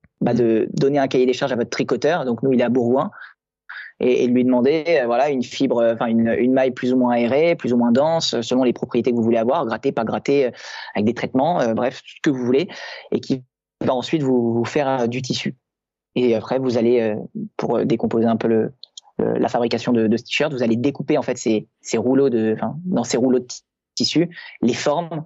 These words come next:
Speaker 1: que vous allez ensuite assembler.
Speaker 2: Faut le dire en plus, et tu vois, quand tu, quand tu parles des zones où c'est fabriqué, euh, non seulement c'est en France, mais en plus, enfin, c'est, là tu parles de Bourgoin, euh, design, Villeurbanne, parce que vous êtes à Lyon,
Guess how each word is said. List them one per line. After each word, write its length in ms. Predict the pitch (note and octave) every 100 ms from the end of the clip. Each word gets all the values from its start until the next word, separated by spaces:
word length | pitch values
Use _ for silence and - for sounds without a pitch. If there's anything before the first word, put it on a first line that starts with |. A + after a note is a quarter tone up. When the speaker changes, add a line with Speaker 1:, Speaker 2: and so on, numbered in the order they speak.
| - _
Speaker 1:
que 120 | C3
vous 100 | A#2+
allez 260 | B2 B2 A#2+
ensuite 360 | A2+ - -
assembler. 540 | - C3+ - A2+ G#2+ - -
Speaker 2:
Faut 100 | B2+
le 60 |
dire 160 | B2+ D3
en 80 | A#2+
plus, 200 | F#3+ -
et 200 | G#2+ - -
tu 140 | B2
vois, 200 | C3 C3
quand 200 | - G2+
tu, 400 | - F#2+ F2 G1+
quand 140 | - G2
tu 140 | F#2+
parles 200 | C#3 C#3
des 120 | A2
zones 260 | F#2+ A#2 A#2
où 80 | F#2
c'est 160 | G#2+
fabriqué, 480 | G2+ F#2 G2 - C3 - - - -
euh, 600 | F#2 G2+ F#2+ F2 E2 E2+
non 200 | G#2 F3+
seulement 320 | F#3 D#3+ D3+
c'est 140 | - A2+
en 180 | G2
France, 360 | F#2+ - - -
mais 120 | A2
en 100 | A2
plus, 300 | A#2 G3 - - -
enfin, 360 | - A#2 E2+ D4+ -
c'est, 340 | - - A2+ G#2+
là 140 | A#2
tu 120 | B2+
parles 200 | G2 A#2+
de 80 | G2+
Bourgoin, 500 | G2+ C#3+ B2+ C3 - _ _ _ A2
euh, 680 | A2 G2+ G2+ G2+ F#2+ F#2 F#2
design, 480 | C3 D3+ D3+ B2
Villeurbanne, 600 | G2 C3 D3 A#2 D#3 B2 F#2+
parce 140 | G#2
que 80 | G#2+
vous 120 | A2+
êtes 100 | B2
à 20 | B2
Lyon, 260 | G3+ G#3